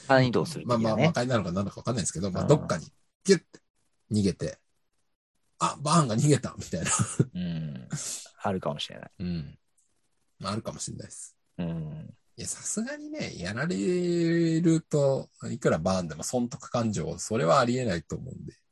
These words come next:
Speaker 1: うん。
Speaker 2: まあ、逃げると思いますね。
Speaker 1: 確かにな。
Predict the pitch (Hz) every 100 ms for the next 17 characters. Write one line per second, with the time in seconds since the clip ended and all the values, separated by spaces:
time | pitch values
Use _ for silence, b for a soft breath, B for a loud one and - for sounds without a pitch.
0 | _ - - 90 - - 85 90 98 -
1 | - - - - - - - _ _ _
2 | _ _ _ _ _ _ _ _ _ _
3 | _ _ _ _ _ _ _ _ _ -
4 | - - - - 82 82 85 87 90 92
5 | 92 90 90 104